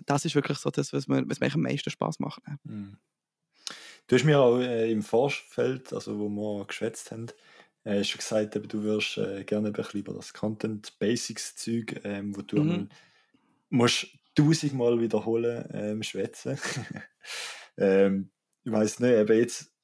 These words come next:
Speaker 2: nächster Bullrun kommt demnächst, vielleicht in den nächsten ein, zwei Jahren, vielleicht auch, ja, mal schauen.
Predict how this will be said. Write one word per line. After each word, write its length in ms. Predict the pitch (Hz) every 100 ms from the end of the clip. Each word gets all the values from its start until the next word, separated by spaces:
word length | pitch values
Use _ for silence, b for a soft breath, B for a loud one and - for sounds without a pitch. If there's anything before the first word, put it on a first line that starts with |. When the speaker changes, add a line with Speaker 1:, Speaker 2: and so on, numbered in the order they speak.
| _
Speaker 2:
nächster 360 | - 107 - 95
Bullrun 680 | 113 123 120 110 110 107 -
kommt 640 | - - - 107 123 - -
demnächst, 760 | 95 92 95 80 - - - -
vielleicht 380 | - 104 101 104
in 60 |
den 80 | 101
nächsten 320 | 104 107 - 101
ein, 80 | 104
zwei 220 | - 98
Jahren, 240 | 107 135
vielleicht 380 | 143 107 101 -
auch, 380 | 95 101 104 95 _ _ -
ja, 180 | 92 113
mal 120 | 107 98
schauen. 300 | 120 -